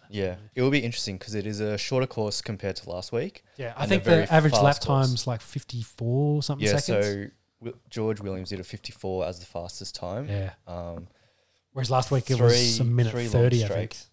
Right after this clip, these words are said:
Speaker 1: Yeah, so it's three long straights, eleven turns, couple of them are chicanes, so it'll be a very fast track. Hopefully some of that traffic will pull the Mercedes back and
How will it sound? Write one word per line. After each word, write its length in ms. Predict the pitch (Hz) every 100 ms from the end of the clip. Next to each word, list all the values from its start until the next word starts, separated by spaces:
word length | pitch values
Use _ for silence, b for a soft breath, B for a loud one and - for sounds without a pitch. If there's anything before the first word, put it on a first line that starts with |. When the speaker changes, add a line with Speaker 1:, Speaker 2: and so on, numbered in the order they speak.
| -
Speaker 1:
Yeah, 180 | 110 98
so 160 | -
it's 120 | 101 -
three 200 | 127 117
long 180 | 104
straights, 600 | 98 - 90 90 - - - _ -
eleven 560 | 101 98 98 98 95
turns, 580 | 90 92 90 87 90 -
couple 360 | - 107 95 92
of 60 | 87
them 120 | 87
are 60 | 87
chicanes, 560 | - - 87 90 90
so 140 | - 87
it'll 760 | 95 95 _ _ _ _ _ 98
be 80 |
a 40 | 92
very 200 | 101 95
fast 560 | - - 95 95 - -
track. 400 | 98 87 - -
Hopefully 580 | 98 - 95 90 92 92 _
some 200 | - 90
of 60 |
that 140 | 90 -
traffic 440 | - 92 - 95
will 260 | 101 95 98 _ _ _ _
pull 160 | 104 101
the 80 | 95
Mercedes 460 | 92 95 92 95
back 260 | 101 98 -
and 220 | 95 101